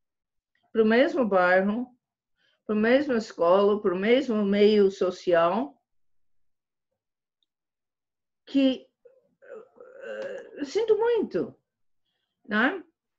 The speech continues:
Eh, o, o, o Ocidente foca muito o individual e esquece muito do contexto social do indivíduo, do indivíduo. Tá?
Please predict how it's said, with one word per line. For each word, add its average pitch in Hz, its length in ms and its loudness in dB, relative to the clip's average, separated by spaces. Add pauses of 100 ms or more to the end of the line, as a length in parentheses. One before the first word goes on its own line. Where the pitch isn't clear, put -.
(100)
Eh, 233 420 0
o, 220 200 -4
o, 220 300 -2
o 220 160 2
Ocidente 269 800 -4 (960)
foca 254 380 4
muito 240 840 0
o 233 140 2
individual 208 1040 -2 (720)
e 233 160 0
esquece 254 600 0
muito 254 380 0
do 247 120 -4
contexto 262 1000 -6
social 220 840 -6
do 165 140 -14
indivíduo, 151 680 -10
do 180 240 -6
indivíduo. 151 540 -10 (1300)
Tá? 220 400 -10